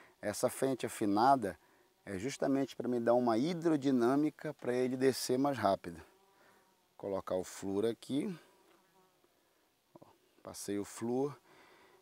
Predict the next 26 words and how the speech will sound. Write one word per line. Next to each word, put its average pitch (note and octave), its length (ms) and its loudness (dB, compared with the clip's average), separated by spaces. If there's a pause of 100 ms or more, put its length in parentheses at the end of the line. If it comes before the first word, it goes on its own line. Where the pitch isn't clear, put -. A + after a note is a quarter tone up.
(160)
É, G2 400 2
eu A2+ 100 4
podia F3 320 -2
muito F3+ 240 -2
bem D#3 160 2
colocar C3 360 6
um A2+ 120 4
stopper B2 580 4
aqui G2 240 -2
antes, C3+ 460 0 (880)
mas G2 220 -8
daqui A2 180 0
a A2+ 60 2
pouco A#2+ 240 -4
eu A#2 40 -4
vou B2+ 100 2
explicar A#2 360 2
pra A#2 140 0
vocês A2 400 0
o G#2 60 -8
porquê E3 360 -4
que - 80 -8
eu D#3 60 -2
não D3 80 0
coloco C3+ 400 0
stopper. - 480 -6